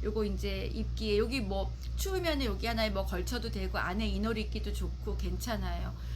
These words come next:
요거 세일해서 요것도 만 오천 원 드릴게요. 그리고 이십 번 보여드릴게요. 이십 번은,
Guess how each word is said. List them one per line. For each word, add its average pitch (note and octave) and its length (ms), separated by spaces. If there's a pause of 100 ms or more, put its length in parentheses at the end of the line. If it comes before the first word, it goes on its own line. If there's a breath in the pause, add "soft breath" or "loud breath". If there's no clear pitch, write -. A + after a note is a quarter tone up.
(160 loud breath)
요거 G#3+ 220
세일해서 D4+ 680
요것도 G3+ 500 (360 loud breath)
만 F#3+ 280
오천 D4+ 300
원 C4+ 160
드릴게요. F#3 680 (920 loud breath)
그리고 C4+ 680
이십 - 440
번 B3 260
보여드릴게요. F#3+ 720
이십 - 380
번은, A3 400